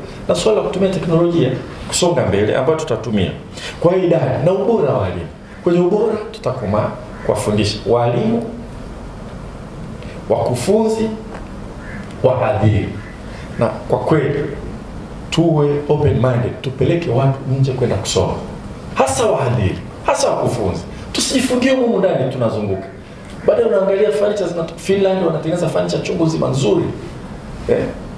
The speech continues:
Tunaenda kununua vitu kutoka nje, tuna-, tunatuma kuto-, kuto-, kutoka China, Malaysia. Afu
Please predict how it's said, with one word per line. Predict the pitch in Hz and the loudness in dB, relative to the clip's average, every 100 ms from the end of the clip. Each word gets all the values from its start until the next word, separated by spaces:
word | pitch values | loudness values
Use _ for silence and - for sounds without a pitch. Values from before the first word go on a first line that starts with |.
| - - - - | -12 -12 -6 0
Tunaenda | 175 180 | 2 4
kununua | 185 190 185 | 2 4 2
vitu | 165 | 2
kutoka | - - 165 | 2 2 4
nje, | 185 180 | 2 0
tuna-, | - - - - - | -4 -8 -10 -12 -4
tunatuma | 120 - - 175 | 0 0 2 0
kuto-, | 175 175 | 2 0
kuto-, | - - | -2 -4
kutoka | 165 175 | 0 2
China, | 156 175 185 - - - - - - - - - - - - - - - - - - - - - | 2 2 2 2 0 -4 -10 -16 -16 -16 -14 -12 -12 -14 -14 -14 -12 -12 -12 -14 -14 -14 -10 0
Malaysia. | 120 254 196 403 - - - - - - - - - - - - - - - | 4 4 4 2 0 -4 -10 -14 -14 -14 -12 -12 -12 -12 -12 -12 -12 -12 -2
Afu | 127 139 - | 0 0 -2